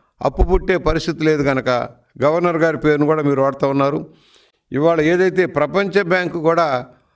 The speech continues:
అప్పులు ఆపేసే పరిస్థితికి వచ్చింది. ఏపీడీఆర్పీ బిల్లులు నూట పది కోట్లు మీరు పెండింగ్లో పెట్టారు, ఇవ్వటంలా. కాంట్రాక్టులకు బిల్లులు ఇవ్వటం మానేశారు, కాంట్రాక్టులు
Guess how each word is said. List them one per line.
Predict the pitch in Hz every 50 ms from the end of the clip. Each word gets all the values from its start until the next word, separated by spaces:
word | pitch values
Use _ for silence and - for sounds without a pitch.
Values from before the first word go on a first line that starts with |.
| _ _ _ _ - -
అప్పులు | 151 160 - 196 202 185 185 180 165 - - - - 139
ఆపేసే | 160 147 156 180 165 - 156 160 - 143
పరిస్థితికి | 147 156 - - - 147 131
వచ్చింది. | - - 117 104 95 - - - _ _ _ _ _ _ _ _ _ -
ఏపీడీఆర్పీ | 139 170 190 190 190 202 196 185 175 180 180 180 180 180 170 160
బిల్లులు | 139 151 170 175 185 175 160 156
నూట | 165 160 156
పది | 147 160 151 143
కోట్లు | 135 170 180 160 170 175 156 156
మీరు | 151 139 139 131 127 131 - - _ _ _ -
పెండింగ్లో | 147 151 170 202 220 220 202 185
పెట్టారు, | 151 151 143 123 147 135 123
ఇవ్వటంలా. | 131 156 165 170 156 127 92 - - - _ _ _ _ - - - 123
కాంట్రాక్టులకు | 123 147 151 - - 190 185 160 185 190 170 156 151
బిల్లులు | 175 175 180 185
ఇవ్వటం | 185 156 185 180 175
మానేశారు, | 175 180 180 180 180 170 - 180 185 185 185 185 - - - - _ _ _ _ _ _ -
కాంట్రాక్టులు | - 120 147 165 143 - 190 190 185 151 185 185